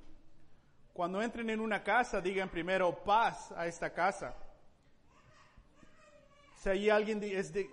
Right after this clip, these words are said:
digno de paz, gozará de ella. Y si no, la bendición no será cumplida. Quédense en esa casa y coman y beban de lo que ellos tengan,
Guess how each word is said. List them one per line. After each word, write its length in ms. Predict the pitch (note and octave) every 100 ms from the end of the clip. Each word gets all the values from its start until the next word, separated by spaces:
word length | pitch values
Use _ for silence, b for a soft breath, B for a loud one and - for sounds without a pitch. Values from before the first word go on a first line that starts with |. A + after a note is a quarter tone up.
| F#3
digno 280 | G#3+ G#3 F#3
de 80 |
paz, 420 | E3+ F#3+ G#3 F3 E3
gozará 440 | F#3 - E3+ F#3+
de 180 | F#3 F3
ella. 320 | F#3+ D#3 A#2 - - - - - - - - - - - -
Y 100 | G#3+
si 160 | A3
no, 720 | G3 A#3 A#3 F#3 F#3 - - - -
la 160 | F3+ F#3+
bendición 880 | G3 F#3+ F3 - G#3+ A#3 G3 F3+ E3+ - E3+
no 120 | G3
será 320 | G3 F3+ F3+
cumplida. 580 | F3+ D3+ F3+ F#3+ D3 - - - - - - - - - b b b b b -
Quédense 380 | G#3+ A3 B3 A3+
en 80 | G3
esa 240 | F#3 E3+
casa 400 | E3 D3 D3 B2 - - b b b -
y 120 | D3
coman 460 | F3 F#3 D#3 C#3+ - - - _ _
y 80 | C#3+
beban 520 | F3 G3 E3 B2 G#2+ - - - _ -
de 80 |
lo 140 | E3 E3
que 100 | E3+
ellos 300 | F#3 D#3+ -
tengan, 360 | F#3 E3 C3+